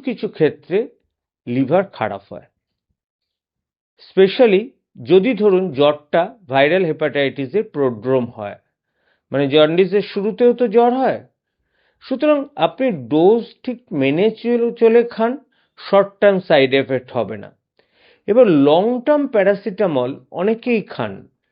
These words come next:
প্যারাসিটামল আমরা লং টার্ম ইউজ করি কোথায়? অস্টিওআর্থ্রাইটিস। ধরুন এই পেনটা কিছুতেই কমতে চায় না এবং এটা ফিজিওথেরাপি, প্যারাসিটামল, অনেক সময় মানে প্যারাসিটামলের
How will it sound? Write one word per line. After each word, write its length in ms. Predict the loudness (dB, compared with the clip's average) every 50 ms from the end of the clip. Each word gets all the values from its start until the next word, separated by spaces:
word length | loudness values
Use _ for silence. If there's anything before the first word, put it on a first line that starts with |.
| _ _ _ _ _ _ _ _ _
প্যারাসিটামল 640 | 2 2 2 2 0 -2 -6 -4 -2 -2 0 0 0 2
আমরা 220 | 0 2 0 0
লং 320 | 0 0 2 2 2 0 0 -2 -6 -4 -2
টার্ম 240 | -2 -2 0 0 -2
ইউজ 200 | -2 -2 -4 -6 -8 _ -2
করি 160 | -2 -2 -2
কোথায়? 440 | -4 -4 -4 -4 -4 -6 -6 -6 -8 -12 _ _ _ _
অস্টিওআর্থ্রাইটিস। 1120 | -2 -2 -2 -2 -6 -4 -2 0 0 0 -2 -4 _ _ -10 -10 -10 -10 -14 -18 -20 -20 _ _ _ _ _ _ _ _ _ _ _ _ _ _ 2
ধরুন 200 | 2 2 2 0 -4 _
এই 220 | 2 2 2 2 -2 0 2
পেনটা 440 | 2 4 4 2 -2 0 0 0 0 -2 -4 -10 _ _ _ _ _ _ _
কিছুতেই 480 | -14 -14 -12 -12 -14 -6 -2 -2 -2 -2 -4 -6 -4
কমতে 380 | -4 -2 -2 -2 0 0 0
চায় 380 | 0 2 2 2 2 4 2 0
না 240 | -2 -4 -6 -8 -14 _ _ _ _ _ _ _ _ _
এবং 260 | -2 0 2 4 2 2
এটা 220 | 2 4 2 4 4 2 -2 -6 _ _
ফিজিওথেরাপি, 960 | -8 -8 -6 -2 -2 -2 -4 -2 -2 0 0 2 0 0 -2 -4 -4 -4 -4 -6 _
প্যারাসিটামল, 920 | -2 0 2 2 0 -2 -4 -10 -2 0 0 0 2 2 0 0 0 -4 -8 -14 _ _ _ _ _ _ _
অনেক 260 | -6 -2 -2 -2 -4 -4 -2
সময় 420 | -2 0 2 2 0 0 -4 -6 -12 -18 _ _ _ _ _ _ _ _ -4 0 0
মানে 140 | 2 0
প্যারাসিটামলের 920 | 0 2 2 2 2 2 0 -4 -10 -4 -4 -2 -2 0 0 0 0 0